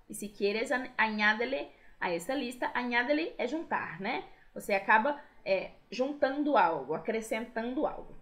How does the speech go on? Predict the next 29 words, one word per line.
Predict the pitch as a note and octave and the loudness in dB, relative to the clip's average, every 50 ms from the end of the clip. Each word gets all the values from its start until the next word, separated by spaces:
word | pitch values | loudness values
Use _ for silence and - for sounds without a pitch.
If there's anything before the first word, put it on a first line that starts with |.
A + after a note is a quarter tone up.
| - - - - - - - _ _ - - - - - - _ - | -18 -20 -20 -20 -20 -20 -20 _ _ -20 -20 -20 -20 -20 -20 _ -6
Añádele | C4+ B3+ A#3 A3+ A#3 B3 B3 C#4+ E4+ E4+ | -4 -4 0 4 4 4 4 4 2 2
a | - A3 | 2 0
esta | G#3 G#3 - A3+ | -2 -2 -2 -2
lista | B3 D4 C4+ B3+ C#4+ - - - | -2 -2 -2 -4 -6 -4 -4 0
algunos | - - B3 C#4 A3 A#3+ C4+ C4 B3 B3 | 2 4 2 2 2 -4 -4 -4 -4 -4
mandamientos, | G#3+ F#3 F3+ F#3+ G#3+ A#3 A#3+ A3+ A#3 B3 - D4+ D4 D4 - - - - - - | -4 -4 0 0 0 0 2 -2 -4 -4 -4 -4 -6 -6 -8 -16 -20 -20 -16 -4
mas | - C4+ C4+ - - - - | 4 6 6 6 6 4 4
o | C#4+ C#4 | 8 10
haz | A3 G#3+ A3+ - - - - | 10 10 8 6 2 -4 -6
otra | C#4+ A#3+ C#4 C4 | -4 -2 0 0
versión | C4+ C4 D4 D4 - - G#3+ G#3+ A3 A3+ B3 - - - - - - - | 2 0 0 -2 -2 -4 -2 -2 -2 -2 -4 -8 -14 -20 -20 -20 -20 -6
con | - A#3+ A#3 | -4 0 0
los | B3 D4 - | 0 0 -2
tuyos. | - E3+ - - - - - - - - - - | -6 -10 -10 -8 -10 -12 -14 -16 -20 -20 -20 -4
Então, | - G3+ | -2 0
a | G#3 | 0
gente | G#3+ G#3+ G#3+ B3 | 0 0 2 4
vai | C4 B3 | 4 4
ler | B3+ B3+ C#4 | 4 2 2
os | A#3+ | 2
dez | B3 B3+ D4+ D#4+ | 2 2 2 2
mandamentos | D#4+ D4+ E4 D#4+ D4 C#4 C#4+ - | 0 0 0 0 0 -2 -4 -4
da | - | -4
ecologia | C#4 - D4+ D4+ E4 D#4 C4+ C4+ C4+ C#4 D4 - | -2 0 0 0 2 0 0 -2 -2 -2 -4 -2
e | C4+ | -4
vai | C#4+ C4 | -4 -4
refletir | C4 C4 - D#4 D4 D4 D4+ C#4+ C#4 | -4 -4 0 0 0 0 0 -4 -2
sobre | - D4+ C#4+ F4 G4 | 0 0 2 4 4
eles. | - - - - - - - | 2 2 -2 -8 -14 -20 -20